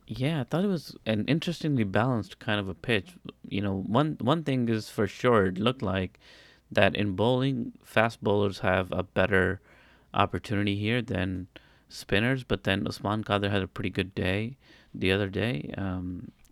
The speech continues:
you know, he had, like, three wickets in, in one of his spells, and that was really, really good to see. But that was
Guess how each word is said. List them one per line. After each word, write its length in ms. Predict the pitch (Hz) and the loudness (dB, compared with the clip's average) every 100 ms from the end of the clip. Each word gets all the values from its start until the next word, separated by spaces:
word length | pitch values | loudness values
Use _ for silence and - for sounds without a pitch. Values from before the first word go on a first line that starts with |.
| - | -14
you 140 | 185 | -8
know, 60 | 101 | -6
he 140 | 98 98 | -2 -2
had, 260 | 92 85 | -2 -4
like, 160 | 95 101 _ - | -8 -8 _ -10
three 160 | 107 95 | -4 0
wickets 400 | 95 120 104 - | 0 0 -2 -2
in, 200 | 107 101 | -4 -4
in 180 | 98 98 | -4 -2
one 100 | 101 | -2
of 60 | 101 | -4
his 100 | - | -6
spells, 400 | - 117 127 113 | -4 -2 -2 -2
and 260 | 98 98 - - - - - _ - | -4 -6 -14 -20 -20 -20 -20 _ -14
that 200 | - 95 | 0 4
was 160 | 101 98 | 6 4
really, 340 | 101 101 104 - - 55 98 120 | 2 2 0 -6 -8 -6 -6 0
really 180 | 117 107 | 4 6
good 180 | 107 104 | 6 2
to 80 | 98 | -2
see. 320 | - 107 95 | -2 0 0
But 240 | 90 90 - | 0 0 2
that 200 | 117 - | 2 2
was 260 | 120 104 | -2 -2